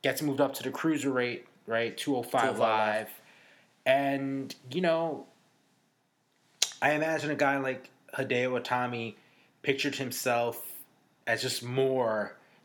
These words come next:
Speaker 1: than a cruiserweight, right? More than N X T talent. Like, you know, he's, he, there's main event caliber wrestler there,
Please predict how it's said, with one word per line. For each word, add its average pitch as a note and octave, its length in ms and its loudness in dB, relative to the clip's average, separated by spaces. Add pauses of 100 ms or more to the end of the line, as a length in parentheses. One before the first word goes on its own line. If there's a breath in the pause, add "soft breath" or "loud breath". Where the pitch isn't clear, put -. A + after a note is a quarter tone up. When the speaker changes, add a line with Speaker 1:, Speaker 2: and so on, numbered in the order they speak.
Speaker 1:
than C3 120 4
a A2+ 60 -2
cruiserweight, G2+ 720 -2
right? A2 280 0
More C3+ 280 2
than A#2+ 160 -4
N A#2 160 0
X G#2+ 220 -4
T A2+ 160 -6
talent. F#2 440 -2
Like, G2 320 0
you B2 60 -8
know, G2+ 240 -2 (800 loud breath)
he's, D3 420 -8
he, D#3+ 600 -4 (840)
there's D#3 280 4
main D#3 200 0
event C3 380 0 (600)
caliber A#2 920 0 (1200 soft breath)
wrestler G#2+ 460 2
there, F#2+ 300 -4